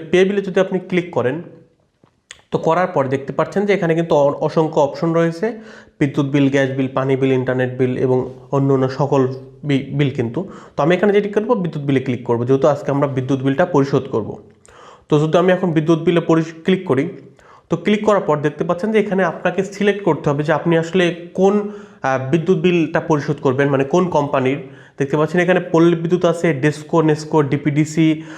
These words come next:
আহ, বিপিডিবি, আহ, তারপর হচ্ছে ওয়েস্ট জোন যেটা। আহ, তো এখানে দেখতে পাচ্ছেন আপনার যে কাঙ্ক্ষিত, আহ, আপনারা যাদের সেবা নিচ্ছেন,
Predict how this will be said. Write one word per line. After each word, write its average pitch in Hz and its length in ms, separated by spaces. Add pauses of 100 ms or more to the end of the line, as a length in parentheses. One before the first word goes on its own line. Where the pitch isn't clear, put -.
(160)
আহ, 131 100
বিপিডিবি, 147 640
আহ, 127 420
তারপর 135 300
হচ্ছে 139 220
ওয়েস্ট 156 640
জোন 156 180
যেটা। 139 220
আহ, - 1000
তো 156 140
এখানে 196 280
দেখতে 196 220
পাচ্ছেন 196 240
আপনার 175 340
যে 175 160
কাঙ্ক্ষিত, 156 480
আহ, - 1200
আপনারা 135 280
যাদের 139 260
সেবা 143 260
নিচ্ছেন, 147 380